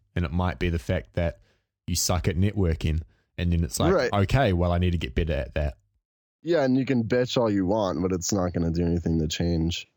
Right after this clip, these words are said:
Speaker 1: Yeah.
Speaker 2: that fact. And I also think a lot of people, um, like, really preemptively try to push their shit. Um,
Speaker 1: Interesting.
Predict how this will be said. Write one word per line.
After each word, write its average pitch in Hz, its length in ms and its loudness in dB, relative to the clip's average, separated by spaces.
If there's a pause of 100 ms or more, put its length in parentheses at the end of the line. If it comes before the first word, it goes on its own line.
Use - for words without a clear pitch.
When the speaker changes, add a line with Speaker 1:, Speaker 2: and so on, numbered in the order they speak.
(260)
Speaker 1:
Yeah. 98 220 2
Speaker 2:
that 92 120 0
fact. 92 340 -2 (540)
And 135 100 -2
I 143 60 2
also 185 400 0
think 160 200 0
a 147 40 4
lot 135 280 2
of 127 120 -2
people, 127 600 0
um, 101 480 0 (580)
like, 120 180 0
really 127 400 2
preemptively 110 800 0
try 110 160 0
to 107 80 -2
push 110 320 -4
their 95 160 0
shit. - 420 -2 (800)
Um, 101 540 0
Speaker 1:
Interesting. 85 500 -2